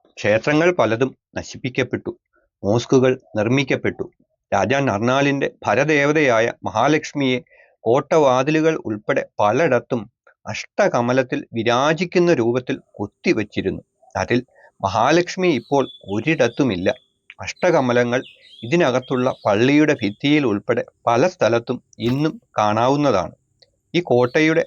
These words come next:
ആറ് വാതിലുകളിൽ രണ്ടെണ്ണം മാത്രമേ എനിക്ക് കാണാൻ സാധിച്ചുള്ളൂ. കൊടുങ്കാട്ടിൽ വലിയൊരു മലയുടെ നെറുകയിൽ സ്ഥിതി ചെയ്യുന്ന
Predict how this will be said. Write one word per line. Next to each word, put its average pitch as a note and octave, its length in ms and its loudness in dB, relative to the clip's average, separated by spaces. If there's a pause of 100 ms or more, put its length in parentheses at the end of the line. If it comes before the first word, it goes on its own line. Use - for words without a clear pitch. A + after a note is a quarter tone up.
(120)
ആറ് B2+ 400 0
വാതിലുകളിൽ A#2 640 2 (1120)
രണ്ടെണ്ണം D#3 680 2
മാത്രമേ B2 460 -2 (140)
എനിക്ക് A#2 300 -4
കാണാൻ A2+ 380 0
സാധിച്ചുള്ളൂ. G#2 560 -2 (960)
കൊടുങ്കാട്ടിൽ A#2 760 2 (460)
വലിയൊരു E3 460 4
മലയുടെ C3 500 0 (260)
നെറുകയിൽ C#3 560 2
സ്ഥിതി C3 320 -2
ചെയ്യുന്ന C3+ 360 0